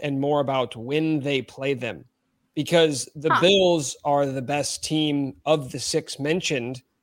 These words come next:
Speaker 1: but that's also in week six. And I look at the way the Chiefs roster is constructed.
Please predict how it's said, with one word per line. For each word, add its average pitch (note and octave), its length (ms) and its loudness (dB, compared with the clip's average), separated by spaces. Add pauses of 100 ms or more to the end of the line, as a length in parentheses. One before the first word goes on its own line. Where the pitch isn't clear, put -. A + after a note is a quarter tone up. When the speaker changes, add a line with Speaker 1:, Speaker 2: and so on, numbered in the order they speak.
(360)
Speaker 1:
but B2+ 100 -20
that's D3+ 220 0
also E3 420 4
in C3+ 160 -4
week C#3 240 -4
six. - 720 0 (180)
And D3 120 -4
I C3 80 -2
look E3 240 2
at D3+ 100 -2
the D3+ 80 2
way C#3+ 180 2
the B2+ 120 -4
Chiefs - 420 -4
roster C3+ 420 0
is B2 140 -4
constructed. C#3+ 800 -4